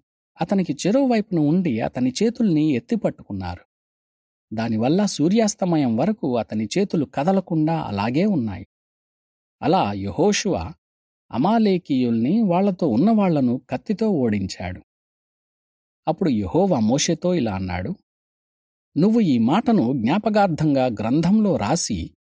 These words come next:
యెహోషువకు కూడా ఇలా చెప్పు, 'నేను ఆకాశం కింద నుండి అమాలేకీయుల్ని పూర్తిగా తుడిచిపెట్టేస్తాను. వాళ్లను ఇక ఎప్పటికీ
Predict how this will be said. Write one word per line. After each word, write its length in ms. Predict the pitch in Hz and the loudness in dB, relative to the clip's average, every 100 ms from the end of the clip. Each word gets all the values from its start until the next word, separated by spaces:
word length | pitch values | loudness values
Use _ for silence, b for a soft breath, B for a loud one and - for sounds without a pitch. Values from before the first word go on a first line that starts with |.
| _ 107 | _ -8
యెహోషువకు 680 | 104 214 220 226 185 - 131 | 2 4 4 2 0 -2 -8
కూడా 380 | - 110 127 | -4 -2 0
ఇలా 220 | 185 110 104 | 2 2 0
చెప్పు, 500 | - 104 _ - - _ _ _ _ _ _ _ _ _ | -4 -8 _ -20 -20 _ _ _ _ _ _ _ _ _
'నేను 200 | 135 127 | 0 2
ఆకాశం 600 | 110 160 - 214 - 156 | 2 0 2 0 2 0
కింద 260 | - 196 233 | 2 2 4
నుండి 460 | 202 151 110 104 | 4 2 2 0
అమాలేకీయుల్ని 1000 | - 120 156 233 226 202 - 165 123 117 | -2 0 2 4 4 2 2 2 2 2
పూర్తిగా 480 | 104 - 233 247 226 | 0 -2 0 2 2
తుడిచిపెట్టేస్తాను. 1080 | 190 180 208 180 170 - - - - 87 90 _ _ _ _ _ _ - | 2 0 0 -2 -6 -6 -8 -6 -8 -8 -10 _ _ _ _ _ _ -2
వాళ్లను 380 | 127 180 202 185 | 2 4 4 4
ఇక 180 | 151 117 | 2 -2
ఎప్పటికీ 800 | 104 - - 208 208 233 240 | -2 -4 -4 -4 -2 0 0